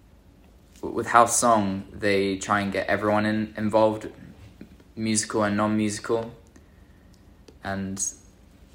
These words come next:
I found that I had to simplify the language I was using, as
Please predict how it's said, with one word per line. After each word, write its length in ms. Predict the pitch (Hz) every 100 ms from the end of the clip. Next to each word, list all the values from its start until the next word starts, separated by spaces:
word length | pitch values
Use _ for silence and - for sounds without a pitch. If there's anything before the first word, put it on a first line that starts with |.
| - - - - - -
I 60 | -
found 440 | - 113 113 107
that 160 | 98 78
I 80 |
had 140 | 98 -
to 60 |
simplify 600 | 98 - 107 101 101 98
the 80 | 98
language 460 | 98 101 101 98 98
I 100 | 98
was 140 | 95
using, 340 | 98 98 98 92
as 500 | 95 95 92 -